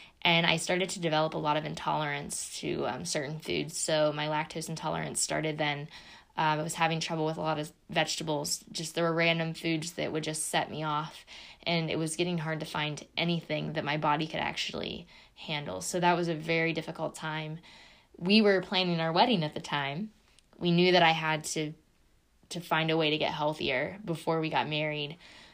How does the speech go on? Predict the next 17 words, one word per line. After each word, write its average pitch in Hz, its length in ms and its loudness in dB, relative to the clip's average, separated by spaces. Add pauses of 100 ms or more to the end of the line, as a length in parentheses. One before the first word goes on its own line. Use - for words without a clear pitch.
So 156 600 6
I - 80 -2
made 170 220 4
the 165 40 0
difficult 160 380 -2
decision 156 480 -4
to 156 460 -2
leave 160 260 0
my 156 180 0
job 147 520 0 (240)
in 151 540 -4 (1000)
the 170 320 2
early 196 400 6
spring 180 640 0
of 175 260 -6
twenty 175 380 -2
fourteen. 170 920 -6